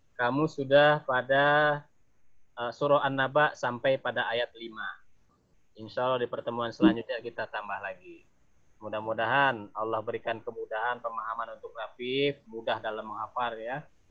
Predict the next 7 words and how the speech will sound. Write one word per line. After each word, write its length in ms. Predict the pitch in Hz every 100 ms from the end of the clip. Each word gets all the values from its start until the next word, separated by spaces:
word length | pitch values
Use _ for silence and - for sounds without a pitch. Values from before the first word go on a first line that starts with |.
| -
dalam 240 | 104 107 107
menghafal 320 | 107 120 113
beri 160 | 104
kemudahan, 560 | 101 104 101 104 131 135 135 _ _
kefasihan 640 | - - 113 - 120 117 117
dalam 240 | 110 110
membaca, 560 | 110 104 - 139 147